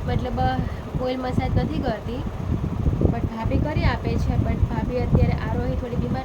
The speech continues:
પડી ગઈ છે ને, દાંત આવે છે એમને, એટલે તો ભાભી તો એના ઉપર ને ઉપર જ છે.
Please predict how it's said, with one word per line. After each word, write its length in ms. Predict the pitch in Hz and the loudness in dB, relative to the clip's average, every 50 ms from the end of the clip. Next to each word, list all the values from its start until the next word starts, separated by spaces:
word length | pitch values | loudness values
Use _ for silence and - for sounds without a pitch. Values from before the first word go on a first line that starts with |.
| - - | -4 -6
પડી 180 | 269 262 285 | -6 -4 -4
ગઈ 180 | 277 294 311 320 | -4 -6 -6 -8
છે 240 | - - 359 349 - | -8 -8 -4 0 0
ને, 80 | 269 | 0
દાંત 260 | 240 220 226 240 269 | 0 0 0 2 2
આવે 260 | 262 262 262 262 269 - | 2 2 0 0 -2 -2
છે 160 | - 277 262 | -4 -6 -6
એમને, 200 | 254 254 254 - | -4 0 0 0
એટલે 240 | 254 - - - - - - - - - - - - - | 2 2 0 0 0 -2 -2 -4 -4 -4 -4 -4 -4 -4
તો 60 | 247 | -4
ભાભી 340 | 226 220 226 226 226 220 254 | -4 -4 -4 -6 -4 -4 -4
તો 120 | 254 254 247 | -2 0 0
એના 240 | 233 233 247 247 | 0 0 -2 -4
ઉપર 320 | 240 247 247 - 247 247 240 | -4 -2 -2 -2 -2 -2 -2
ને 80 | 240 | -2
ઉપર 260 | 247 240 - - 247 247 | -2 -2 -2 -4 -4 -4
જ 140 | 247 247 | -4 -4
છે. 240 | 247 - - - 240 | -4 -6 -8 -8 -8